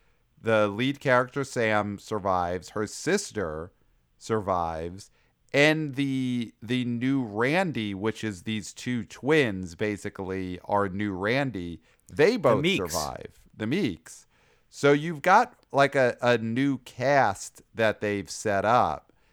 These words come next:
Speaker 1: and I definitely think they're doing that for a reason. I mean, obviously, this has to make money, but I think it's, I think this movie is already profitable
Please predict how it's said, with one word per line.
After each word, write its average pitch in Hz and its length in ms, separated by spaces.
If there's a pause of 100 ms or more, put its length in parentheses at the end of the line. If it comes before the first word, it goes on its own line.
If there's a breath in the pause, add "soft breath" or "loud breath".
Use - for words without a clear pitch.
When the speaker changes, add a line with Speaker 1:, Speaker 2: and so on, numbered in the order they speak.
(200)
Speaker 1:
and 117 140
I 117 120
definitely 143 400
think 110 180
they're 113 140
doing 104 280
that 98 240
for 98 120
a 87 40
reason. 92 640
I 101 80
mean, 107 160
obviously, 107 400
this 95 200
has 98 240
to 101 80
make 95 220
money, 98 300
but 131 160
I 127 100
think 180 200
it's, - 180 (380 soft breath)
I 147 80
think 294 220
this 339 160
movie 247 340
is 151 140
already 151 320
profitable 98 880